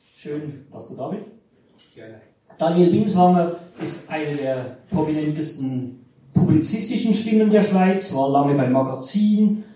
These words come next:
Speaker 1: äh, war lange in Paris auch. Die drei Herren könnten das Ganze auch auf Französisch führen, aber ich nicht, darum haben wir uns auf Hochdeutsch geeinigt. Äh, Daniel Binswanger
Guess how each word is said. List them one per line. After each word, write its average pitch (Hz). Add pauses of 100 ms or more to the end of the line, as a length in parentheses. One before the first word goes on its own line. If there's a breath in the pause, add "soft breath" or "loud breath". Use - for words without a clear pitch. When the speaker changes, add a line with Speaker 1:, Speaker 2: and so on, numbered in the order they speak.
(380 loud breath)
Speaker 1:
äh, 131
war 123
lange 165
in -
Paris -
auch. 190
Die 151
drei 143
Herren 170
könnten 156
das 143
Ganze 151
auch 147
auf 143
Französisch 156
führen, 185
aber -
ich -
nicht, -
darum 147
haben 139
wir 123
uns 123
auf 117
Hochdeutsch 180
geeinigt. 180 (640 loud breath)
Äh, 151
Daniel 165
Binswanger 170